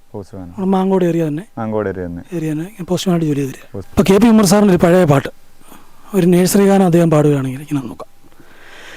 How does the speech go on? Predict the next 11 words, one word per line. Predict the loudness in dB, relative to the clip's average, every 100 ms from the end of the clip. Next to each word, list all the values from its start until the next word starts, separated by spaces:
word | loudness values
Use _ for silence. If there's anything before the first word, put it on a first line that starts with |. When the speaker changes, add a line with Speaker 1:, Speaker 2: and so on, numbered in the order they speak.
| -20 -20 -2 2
Speaker 2:
ഞാനും | 4 4 4 6
ഞായർ | 6 6 6 6
ഒരുമിച്ച് | 6 4 2 0 -2 -6 -20 -20 -20 -18 0
ഞങ്ങളുടെ | 2 2 2 4
വീട്ടിലിരിക്കുമ്പോൾ | 4 4 4 4 2 4 2 -2 -12 -20 -4 2
തിങ്കൾ | 2 4 4 4
വന്ന് | 2 4
വിളിക്കുന്നു, | 2 2 0 0 -4 -10 -20 -20 -20 -8 0
മാങ്ങ | 2 4 4
പെറുക്കാൻ | 2 2 0 0
പോരുന്നു. | 0 -2 -4